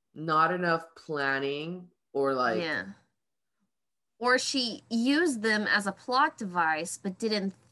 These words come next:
Speaker 2: think she needed to explain it, which should have been.
Speaker 1: Yeah.
Speaker 2: 'Cause it's like, if you're gonna throw in someone with a historical background like that, you need to, like,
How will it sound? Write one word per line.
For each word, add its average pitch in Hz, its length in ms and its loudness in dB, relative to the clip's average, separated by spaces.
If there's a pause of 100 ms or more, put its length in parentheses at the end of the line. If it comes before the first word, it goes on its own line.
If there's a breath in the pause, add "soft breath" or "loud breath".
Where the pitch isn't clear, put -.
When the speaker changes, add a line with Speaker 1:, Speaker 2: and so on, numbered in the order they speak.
Speaker 2:
think 254 360 -2 (340)
she - 180 -4
needed 202 300 0
to 190 120 -4
explain 208 640 -4
it, 165 200 -6
which 190 400 -6 (420)
should 214 240 -4
have 160 260 -2
been. - 320 -12 (320)
Speaker 1:
Yeah. 156 300 -2
Speaker 2:
'Cause 208 360 2
it's 240 120 0
like, 247 120 0
if 247 100 -2
you're 311 100 2
gonna 453 280 4
throw 226 360 2
in 220 200 -2
someone 214 440 -2
with 202 160 -4
a 190 100 -2
historical 190 680 -4
background 175 600 2
like 226 200 -6
that, 247 300 0
you 214 180 0
need 214 340 -2
to, 208 140 -4
like, 170 560 -2